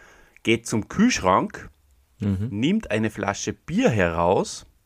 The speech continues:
Speaker 1: geht damit zurück in den Flur, wo der Herr Bernbacher steht, ähm, und streift quasi,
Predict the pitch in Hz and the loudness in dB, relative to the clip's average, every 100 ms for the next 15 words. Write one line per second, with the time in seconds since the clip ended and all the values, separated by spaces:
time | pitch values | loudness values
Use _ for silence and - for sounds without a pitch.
0 | _ _ _ _ _ _ _ - 131 143 | _ _ _ _ _ _ _ -6 -4 0
1 | 139 131 - 104 92 101 202 - 123 113 | -2 -4 -6 -4 -2 0 -2 -2 -4 -2
2 | 107 - 107 107 170 233 - 117 110 107 | -4 -4 -6 -2 -2 -4 -4 -2 2 2
3 | 104 104 101 107 113 - 120 139 151 - | 0 -4 -6 -2 -2 -2 -8 -6 -8 -8
4 | 190 180 _ _ _ - - 113 139 196 | -10 -10 _ _ _ -18 -6 -4 -4 -6
5 | - _ _ _ - - - _ _ _ | -16 _ _ _ -20 -20 -20 _ _ _
6 | _ _ _ _ _ 120 117 117 123 - | _ _ _ _ _ 2 4 4 0 -4
7 | _ 120 113 - - 104 95 98 147 233 | _ -2 -2 -4 -4 -2 0 0 0 -2
8 | - - 208 101 123 165 202 208 | -6 -4 2 4 4 0 0 0